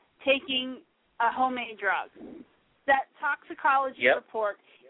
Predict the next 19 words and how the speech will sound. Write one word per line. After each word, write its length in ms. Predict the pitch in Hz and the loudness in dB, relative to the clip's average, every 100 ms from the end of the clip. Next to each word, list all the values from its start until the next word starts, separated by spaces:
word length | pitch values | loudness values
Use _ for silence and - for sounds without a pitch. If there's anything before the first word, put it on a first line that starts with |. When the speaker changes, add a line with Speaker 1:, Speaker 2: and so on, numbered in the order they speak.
| - | -8
Speaker 1:
in 280 | 302 311 302 | -4 -2 -4
the, 560 | 302 285 277 277 180 240 | -4 -6 -6 -10 -14 0
that, 240 | 262 233 - | 2 2 -2
that 180 | 226 - | -10 -6
came 220 | 277 294 | -4 0
out, 260 | 277 262 - - | 2 2 -2 -6
uh, 160 | 226 233 226 | -2 -2 -4
they 140 | 233 | -2
didn't 320 | 311 415 311 - | 0 2 0 2
talk 180 | 370 403 | 2 2
about 280 | 320 254 233 | 0 0 0
it 100 | 226 | 0
much 320 | 247 214 - - - _ _ _ | 2 2 -4 -20 -20 _ _ _
in 160 | 277 285 | -4 -4
the 100 | 262 - | -8 2
trial. 340 | 262 240 226 | 4 4 2
I 160 | 208 - | -2 -6
think 220 | 254 233 | -12 -10
they, 340 | 254 247 240 | -12 -12 -16